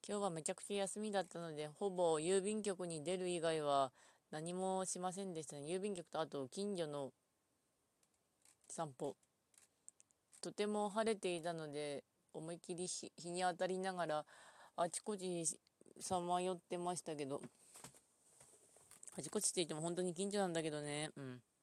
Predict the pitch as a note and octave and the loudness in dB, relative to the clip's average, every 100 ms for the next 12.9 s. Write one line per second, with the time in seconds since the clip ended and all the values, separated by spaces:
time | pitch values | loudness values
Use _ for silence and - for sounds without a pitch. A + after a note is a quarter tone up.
0 | - - _ _ - - - - - - | -20 -20 _ _ -20 -18 -14 -12 -10 -10
1 | - - - F3+ F#3+ - _ _ _ _ | -12 -18 2 8 8 6 _ _ _ _
2 | - A#3 A3+ A3+ B3 G#3+ F#3+ - D#3 - | 0 6 8 8 6 6 4 4 4 4
3 | - _ _ _ _ - - G#3+ G#3 F#3 | -2 _ _ _ _ -4 0 4 6 6
4 | G3+ B3 C4 C#4 A3+ F3+ F#3 F3 E3 D3+ | 6 6 6 6 6 4 2 2 0 2
5 | D3 - _ _ _ _ _ _ - _ | 2 -2 _ _ _ _ _ _ -20 _
6 | - - _ - _ _ _ _ - F#3+ | -20 -20 _ -20 _ _ _ _ 2 8
7 | A3 A#3 A3 A#3+ A#3+ A3+ A#3+ A#3+ A3+ G#3+ | 8 8 4 4 4 6 6 8 6 6
8 | F#3 E3 - - G3 F3 E3 F#3+ G#3+ - | 4 4 -2 2 4 6 8 8 6 0
9 | - F#3+ F3 D3+ D#3 D#3 D3 - - E3 | 2 2 4 2 0 2 0 -2 -2 -2
10 | D#3+ - D3+ - - - - - - - | 0 0 -2 -2 -10 -20 -18 -18 -18 -20
11 | - - - F#3 F3+ - - - A3 G#3 | -20 -4 6 8 8 6 2 4 4 2
12 | - A3 G#3 D#3+ E3 D3+ D#3 E3 D3+ | 4 4 4 4 4 2 2 0 4